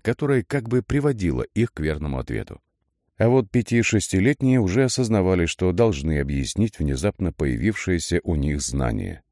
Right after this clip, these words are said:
но ещё не понимали, как именно это сделать. Так пятилетняя испытуемая, отрицавшая, что заглянула под покрывало, поступила так. Она попросила разрешения просунуть руку под ткань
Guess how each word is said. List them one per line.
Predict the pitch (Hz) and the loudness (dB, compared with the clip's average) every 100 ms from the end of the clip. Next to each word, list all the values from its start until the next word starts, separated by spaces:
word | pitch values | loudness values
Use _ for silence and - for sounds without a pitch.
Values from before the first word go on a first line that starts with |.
| _ _ | _ _
но | 92 151 | 0 2
ещё | 131 90 - 110 | 2 0 0 0
не | 98 | 0
понимали, | - 101 92 67 55 | 0 0 2 0 -4
как | - 69 - | -4 -4 -2
именно | 98 85 - | 0 0 -2
это | - - | -4 -4
сделать. | 64 52 50 - - _ _ _ _ - | -6 -6 -10 -10 -16 _ _ _ _ -2
Так | 104 - | -2 0
пятилетняя | 95 95 92 - 85 | 0 2 2 2 0
испытуемая, | 80 90 82 120 82 69 64 | 0 -2 0 2 2 2 0
отрицавшая, | 82 82 - 69 - 67 | -2 -2 0 -2 -2 -4
что | - - | -4 -4
заглянула | 64 76 80 76 62 57 | -2 -2 0 0 -2 -2
под | 67 65 | -4 -6
покрывало, | - 80 78 113 53 - _ - | -4 0 0 0 -2 -6 _ -10
поступила | 80 - 78 101 87 71 | -6 -4 -4 -2 -2 -2
так. | - - - _ _ _ _ - | -8 -12 -20 _ _ _ _ -2
Она | 104 151 | 2 2
попросила | - - 110 - 117 107 104 | 0 0 0 2 2 2 0
разрешения | 92 87 87 80 104 95 90 85 | 0 0 0 0 0 0 0 -2
просунуть | - 92 - - 87 87 - | -4 -4 -2 -4 -2 -2 -2
руку | 82 67 - | -2 -2 -6
под | - 69 | -6 -6
ткань | - 110 120 | -4 -2 -2